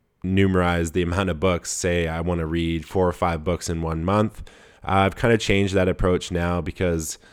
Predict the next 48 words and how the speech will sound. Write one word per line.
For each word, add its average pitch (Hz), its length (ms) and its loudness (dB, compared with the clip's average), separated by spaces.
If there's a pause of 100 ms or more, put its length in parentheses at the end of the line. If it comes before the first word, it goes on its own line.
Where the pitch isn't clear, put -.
(300)
I - 120 0
don't 107 200 4
really 95 240 2
think 92 260 -2
it's 92 160 -4
about 90 300 -2
putting 90 240 0
up 82 180 -4
numbers. 87 460 0
I 80 60 -2
think 82 240 -4
it's 82 140 -6
about 80 420 -2
understanding 85 680 -2
new 85 160 0
concepts 82 580 -4
that 82 180 0
are 80 200 0
interesting 92 540 2
to 85 100 -4
me, 92 160 4
not 85 220 2
necessarily 82 580 0
just 82 400 0 (600)
making 101 260 6
my 92 120 4
way 92 200 4
through 92 220 0
as 87 100 -2
many 90 280 -2
books 87 280 -6
as 90 100 -2
I 87 100 2
can 90 340 2
so 82 160 2
I 82 40 0
can 90 140 -2
tell 90 220 4
other 85 160 2
people 85 360 0
that 78 300 -2
I'm 76 300 -4
smart 82 420 -4
'cause 82 140 -4
I 82 60 0
read. 76 340 -4 (160)
<laughs> - 420 0
So, 90 440 0